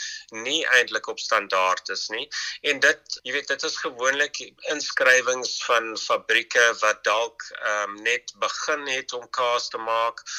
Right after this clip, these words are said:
of is redelik nuut in die bedryf en hulle verstaan nie die eienskappe van die, van die kaas reg nie. En di-, dit is die mense wat ons probeer help met kommentaar om vir hulle te sê waar lê die foute met hulle produk.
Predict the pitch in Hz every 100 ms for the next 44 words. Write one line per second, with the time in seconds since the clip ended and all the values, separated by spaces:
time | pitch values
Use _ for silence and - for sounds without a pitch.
0 | - - - 113 107 104 104 117 117 107
1 | 123 139 - 107 123 - 131 127 113 104
2 | 104 104 104 - - - 110 104 104 104
3 | 101 104 107 107 - - - 120 123 123
4 | 127 123 120 110 107 101 - 139 147 139
5 | - 131 113 117 - 117 110 _ - 117
6 | - 110 104 - 123 120 113 104 101 117
7 | 113 131 135 147 - - - 147 - -
8 | - 127 151 - 196 151 135 143 143 127
9 | 135 - 139 123 123 113 101 104 127 120
10 | - 107 107 - 131 131 120 - 139 131
11 | 113 117 127 - - - - 123 - 117
12 | 120 - 117 - 131 127 117 104 104 120
13 | 131 110 110 113 113 - 107 107 107 107
14 | - 95 98 - 98 104 -